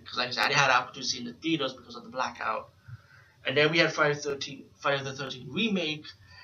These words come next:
and everybody was like, "Oh shit." After seeing the Halloween remake, people were like, "I don't know about this one."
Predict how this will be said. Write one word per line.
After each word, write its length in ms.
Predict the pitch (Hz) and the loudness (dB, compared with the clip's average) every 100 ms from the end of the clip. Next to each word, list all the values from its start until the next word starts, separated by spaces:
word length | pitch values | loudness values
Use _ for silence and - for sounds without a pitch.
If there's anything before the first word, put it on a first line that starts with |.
| - | -10
and 320 | - 127 120 120 | -2 0 0 0
everybody 420 | 151 160 143 135 | 2 2 2 2
was 120 | 127 | 0
like, 180 | 120 113 117 | -4 -4 -6
"Oh 500 | 123 123 123 123 127 | -6 -4 -4 -6 -4
shit." 720 | - - - 120 113 113 - _ _ | -2 -2 -2 -4 -4 -4 -8 _ _
After 240 | 123 123 - | -4 -2 -4
seeing 200 | 147 143 | -6 -2
the 80 | |
Halloween 400 | 135 143 147 156 | 2 4 4 -2
remake, 420 | 156 160 165 160 - | -4 -4 -6 -8 -10
people 180 | 139 | -6
were 60 | 139 | -2
like, 240 | 123 123 - - - | -2 -2 -10 -8 2
"I 200 | 117 131 | 4 4
don't 200 | 135 139 | 0 -4
know 120 | 135 | -6
about 280 | 127 120 - | -6 -8 -6
this 300 | 127 - - | -4 -4 -4
one." 260 | 98 82 | -4 -4